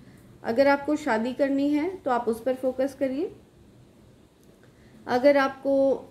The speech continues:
अपने career में focus करना है तो आप उस पर focus कर सकते हैं। आपकी life में जो भी currently जो challenges चल रहे हैं ना, उसको overcome करिए basically, और अपने aims को, अपने goals को अचीव करिए, उस पर focus करिए,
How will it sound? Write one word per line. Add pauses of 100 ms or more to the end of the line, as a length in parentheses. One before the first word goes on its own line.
(120)
अपने
career
में
focus
करना
है
तो
आप
उस
पर
focus
कर
सकते
हैं। (680)
आपकी
life
में
जो
भी
currently
जो
challenges
चल
रहे
हैं
ना, (160)
उसको
overcome
करिए (420)
basically, (800)
और
अपने (160)
aims
को,
अपने
goals
को
अचीव
करिए,
उस (340)
पर
focus
करिए,